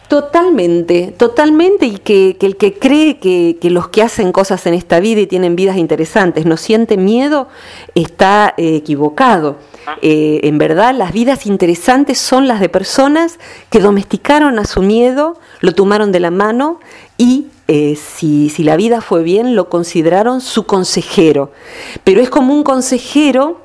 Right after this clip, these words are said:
Speaker 1: casi como una mamá, ¿viste? Que dice, "Ponete el saquito, mamá, tengo calor".
Speaker 2: Sí, sí.
Speaker 1: Entonces, bueno, pu-, a veces puede aconsejarnos cosas que verdaderamente, mm,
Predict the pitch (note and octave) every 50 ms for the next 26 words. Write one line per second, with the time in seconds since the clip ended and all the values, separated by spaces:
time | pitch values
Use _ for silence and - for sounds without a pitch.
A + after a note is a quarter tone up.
0 | - - - - - - _ - G#4+ G#4 - G4 - A#3 G#3+ A3+ B3+ C4 A#3+ G3+
1 | F3 E3+ G3+ G#3 F#3+ E3+ E3 E3+ E3 - G3+ - F#3 F3 F#3+ G3 F3+ G3 F3+ -
2 | - A#3 B3 B3+ D#4 D#4 - C#4+ B3 - - A#3+ A3 A3+ A#3 A3+ F#3+ D#3+ F3+ F#3+
3 | G#3 A#3 B3+ C#4 C#4+ C4+ A#3 - C#4+ C4+ C4+ B3+ - F#3 G3+ A3+ G3+ D#3+ D3 C3
4 | C3 - - - - - - G4+ - - - - - F3 E3+ - A3 G#3+ A3 A#3
5 | A3+ B3 D4 C#4 A3+ G3 G3 G#3 G#3+ - - C#3+ G#2+ - - - - - - -
6 | C4 D4 D#4 D4+ D#4 D4+ - D4+ D4 C#4 C4+ - A3+ A3+ - A3 G3+ - C#4 C#4+
7 | C#4+ C4 B3 - - - D4+ D4 - E4 D4 - - D4+ D4 D4 D4+ D#4 D4 D4+
8 | D#4 E4 E4+ D#4+ D#4+ D#4 C#4 A#3+ B3+ G3 F#3 - - - G#3+ A3 A3 G#3+ G#3+